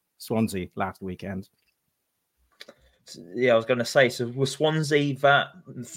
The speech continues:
Speaker 2: ninety minute performance that you've been waiting for all season?
Speaker 1: Not at all, 'cause we wa-, we, we, we were three one up in the first half, um, and then we ended up winning the game three one. The second half, we were terrible. There was a point where I thought Swansea could get a point out of this.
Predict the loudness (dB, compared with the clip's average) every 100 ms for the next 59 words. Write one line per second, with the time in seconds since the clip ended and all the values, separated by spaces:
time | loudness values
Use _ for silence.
0 | -12 -2 4 4 2 -2 -2 -2 -4 0
1 | 2 2 0 -2 -4 -4 -4 0 0 0
2 | -8 -4 0 0 -2 -10 _ -20 _ -6
3 | -4 -4 -2 -2 -2 -8 -12 _ 0 0
4 | 0 4 4 4 2 2 4 4 4 6
5 | 4 2 2 2 2 -2 -4 4 6 6
6 | 4 4 0 2 2 4 6 6 6 -2
7 | -4 0 2 0 0 2 2 2 2 0
8 | 0 2 2 2 -2 -4 -2 -4 -4 -2
9 | -2 0 0 0 -4 -6 2 2 2 -2
10 | -8 -20 4 8 8 6 8 8 8 6
11 | 4 6 4 2 -2 _ -16 -4 -2 -2
12 | -2 -2 0 2 2 0 0 0 0 -6